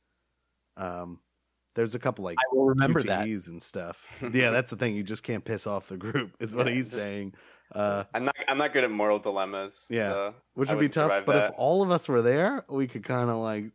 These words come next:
Speaker 1: team up a little <laughs>
Speaker 2: Yeah, we
Speaker 1: bit.
Speaker 2: could, we could totally impose our will on the group, and we would be the masters of the group.
Speaker 1: <laughs> Um, maybe.
Speaker 2: And they, and they will remember that shit.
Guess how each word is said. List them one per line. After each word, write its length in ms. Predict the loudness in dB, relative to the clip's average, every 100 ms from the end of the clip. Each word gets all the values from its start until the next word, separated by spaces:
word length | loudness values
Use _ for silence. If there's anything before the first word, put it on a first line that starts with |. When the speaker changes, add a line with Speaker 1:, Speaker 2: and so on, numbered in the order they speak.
| _ -12
Speaker 1:
team 300 | -6 -4 -4
up 160 | -8 -10
a 40 | -10
little 280 | -6 -6
<laughs> 40 | 0
Speaker 2:
Yeah, 120 | 2
we 180 | 2 2 0
Speaker 1:
bit. 180 | -2
Speaker 2:
could, 40 | -4
we 120 | -8 -8
could 220 | -6 -6
totally 480 | 0 2 4 4 2
impose 460 | 0 2 2 2 0
our 180 | 0 0
will 440 | 0 2 2 0
on 200 | -4 -6
the 80 | -6
group, 260 | -6 -6 -8
and 180 | -10 -4
we 160 | -2
would 240 | 0 -2 0
be 160 | -2
the 120 | -2 -2
masters 580 | -2 -2 -4 -6 -8
of 240 | -6 -8 -8
the 80 | -14
group. 280 | -14 -6 -4
Speaker 1:
<laughs> 500 | 0 0 0 0 -2 -8 -16 -14 -14 -14 -18 -10
Um, 420 | -4 -4 -4 -8 -6
maybe. 280 | -2 0 0
Speaker 2:
And 220 | -2 -4
they, 60 | -4 -6 -20 -4 -4 -2
and 100 | -2
they 240 | 2 4
will 240 | 4 2 2
remember 560 | 0 2 2 2 2
that 380 | 0 0 -2 -4
shit. 400 | -10 -10 -12 -16